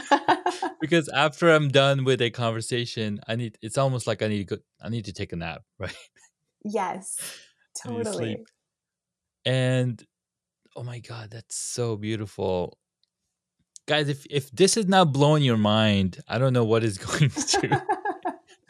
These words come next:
Speaker 2: We've been having an amazing conversation with Daniela Lara, and I, I'm, I'm loving every single moment. It's almost like I need to have another conversation to go even deeper,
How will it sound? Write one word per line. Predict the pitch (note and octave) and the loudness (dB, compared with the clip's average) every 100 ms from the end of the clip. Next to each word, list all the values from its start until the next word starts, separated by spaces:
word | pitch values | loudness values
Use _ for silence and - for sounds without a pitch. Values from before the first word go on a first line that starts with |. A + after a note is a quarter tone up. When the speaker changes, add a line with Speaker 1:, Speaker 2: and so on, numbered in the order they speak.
| - - - - - - F#3+ - - - - - | -8 -8 -20 -20 -20 -14 -10 -10 -12 -20 -20 -8
Speaker 2:
We've | B2 C3 | -2 0
been | D#3 | 2
having | D#3 D3+ C#3+ C3+ - | 4 4 2 0 -4
an | A2+ A2 | -4 -6
amazing | A2+ A2+ A2+ A2+ | -4 -2 -2 -2
conversation | G#2+ A2 F#2+ G2 F#2+ - F#2+ | -4 -4 -2 -2 -4 -4 -6
with | F2+ | -4
Daniela | F#2 F2+ F2+ F2+ F2+ | -2 -2 -2 -4 -4
Lara, | F2+ F2 F2+ F2 _ _ _ _ _ - | -4 -4 -6 -10 _ _ _ _ _ -4
and | G2 G2 G2 F#2+ F#2+ - _ _ _ _ _ _ - | -2 0 0 0 -2 -6 _ _ _ _ _ _ -4
I, | A#2+ B2+ A#2 | -2 0 -2
I'm, | - A#2 A2 | -4 -2 -2
I'm | - G#2+ G#2+ | -4 -2 0
loving | A2+ A#2+ A2+ | 0 0 0
every | G#2+ G#2+ | 0 0
single | - G#2 G2+ G2 G2 - | -2 -2 0 0 0 -4
moment. | G#2+ G2+ G2+ | -4 -2 -4
It's | F#2 D3 | -2 0
almost | D#3 E3+ - | 4 4 2
like | B2 | 2
I | A#2+ | 2
need | B2 A#2 | -2 0
to | C3 | 2
have | A#2+ | 2
another | A2+ G#2+ G2+ | 2 0 0
conversation | - G#2 F2+ A2+ G#2+ G2 | -2 -4 -2 -6 -4 -6
to | A2 | -6
go | G#2 A2+ | -2 -2
even | B2 A2 G#2 | -2 -2 -2
deeper, | F#2 C#3+ C#3 G#2+ F#2+ G#2 | -4 -6 -2 0 0 -2